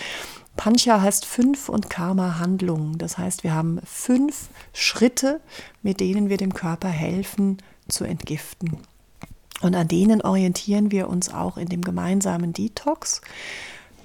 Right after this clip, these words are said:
Wir verzichten natürlich als allererstes mal auf die Genussgifte und auf alles, was unseren Körper zusätzlich belastet, also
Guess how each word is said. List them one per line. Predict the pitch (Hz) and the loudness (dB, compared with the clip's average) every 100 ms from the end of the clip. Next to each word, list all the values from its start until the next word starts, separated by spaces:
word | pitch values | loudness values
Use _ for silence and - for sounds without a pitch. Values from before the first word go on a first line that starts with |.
| _ _ | _ _
Wir | 196 196 185 190 180 | 2 6 6 4 -2
verzichten | - 196 - 240 247 - 254 247 233 | -4 -2 0 0 0 2 2 2 2
natürlich | 196 185 - - 247 269 247 - - - | 0 0 0 4 6 8 6 4 -2 -2
als | 190 185 | -2 0
allererstes | - 196 196 185 175 185 - | 0 0 0 0 -2 -4 -2
mal | 165 170 | 0 -2
auf | 175 - | -4 -6
die | 170 | -4
Genussgifte | 170 208 - - 214 - 196 185 | -2 0 -2 0 -2 -2 -4 -2
und | 175 | -2
auf | 175 - | -2 -2
alles, | 175 180 185 | -2 -2 -4
was | 170 | -4
unseren | - 180 - 180 | -4 -4 -4 -6
Körper | 170 165 175 | -4 -6 -6
zusätzlich | - 190 175 170 175 - | -6 -4 -4 -6 -10 -8
belastet, | 170 156 165 - 247 247 165 | -6 -4 -4 -4 -4 -6 -6
also | 151 | -8